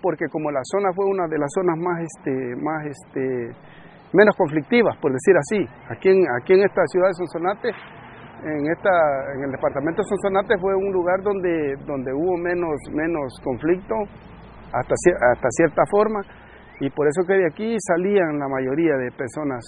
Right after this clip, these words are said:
que reclutaban. Y conozco yo muchas historias de muchas personas que se llevaron jovencitos de aquí cuando yo estaba muy pequeño,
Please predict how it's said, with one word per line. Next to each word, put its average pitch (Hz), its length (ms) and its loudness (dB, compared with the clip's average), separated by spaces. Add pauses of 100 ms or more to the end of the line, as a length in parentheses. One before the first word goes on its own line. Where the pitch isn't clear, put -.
(120)
que 143 100 -10
reclutaban. 127 720 -2 (1200)
Y 135 480 -4 (380)
conozco 147 360 2
yo 190 140 8 (160)
muchas 185 380 0
historias 185 420 0
de 156 80 -2
muchas 175 400 -2
personas 165 420 -2
que 165 100 -8
se 147 100 -4
llevaron 156 360 0
jovencitos 160 640 -6
de 151 80 -2
aquí 185 200 -4
cuando 147 240 0
yo 156 100 0
estaba 156 220 0
muy 160 180 2
pequeño, 156 480 0